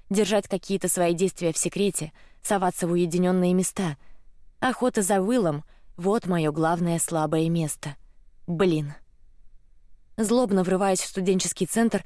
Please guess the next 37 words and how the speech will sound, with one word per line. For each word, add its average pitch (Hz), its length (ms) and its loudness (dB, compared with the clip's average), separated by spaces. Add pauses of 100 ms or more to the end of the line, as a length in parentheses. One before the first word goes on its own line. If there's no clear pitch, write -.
(220)
и 226 100 -2
топаю 185 400 2
вверх 170 260 -2
по 180 80 -6
ступенькам. 151 640 -4 (520)
Даже 226 300 2
сейчас, - 440 -2 (260)
насколько 254 440 2
безопасно 185 540 0
подниматься 180 540 0
по 175 80 -2
этой 170 220 2
лестнице 190 400 0
в 196 40 -2
одиночку? 190 560 2 (540)
Что - 260 0
это 202 160 2
за 180 160 2
тип - 260 -4 (140)
и 214 80 -2
какого 202 340 -2
хера 214 320 0
он 196 120 4
о 185 40 0
себе 196 280 0
возомнил, 190 540 2 (300)
встав - 360 -2
между 175 260 2
мной 185 240 2
и 185 120 -4
той 180 180 0
задачей, 170 480 0
которую 156 400 -2
я 151 100 2
поставила 156 480 0
перед 165 220 -4
собой 175 400 -2